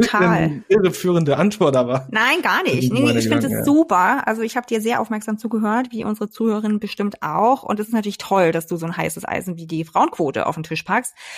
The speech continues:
Speaker 1: Und ich glaube auch vor allem, dass du da auch wieder Druck rausnimmst. Weißt du, du hast ja gleich die Sorge aufgegriffen, die natürlich Frauen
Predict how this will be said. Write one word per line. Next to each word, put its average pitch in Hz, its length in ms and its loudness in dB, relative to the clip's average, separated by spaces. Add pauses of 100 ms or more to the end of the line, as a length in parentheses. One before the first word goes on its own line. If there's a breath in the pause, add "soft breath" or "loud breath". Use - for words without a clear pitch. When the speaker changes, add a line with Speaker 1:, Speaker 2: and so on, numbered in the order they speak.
(360 loud breath)
Speaker 1:
Und 220 120 2
ich 226 120 -2
glaube 202 300 2
auch 233 80 0
vor 240 120 -2
allem, 240 100 0
dass 233 140 -2
du 240 120 -8
da 214 220 2
auch - 200 -2
wieder 208 160 -2
Druck 233 320 -8
rausnimmst. - 640 -2
Weißt 196 240 -4
du, 254 180 0
du 233 140 0
hast 269 200 -2
ja 254 60 2
gleich 220 400 0
die 240 120 -2
Sorge 220 440 0
aufgegriffen, 247 580 0
die 269 120 0
natürlich 359 340 -2
Frauen 262 340 0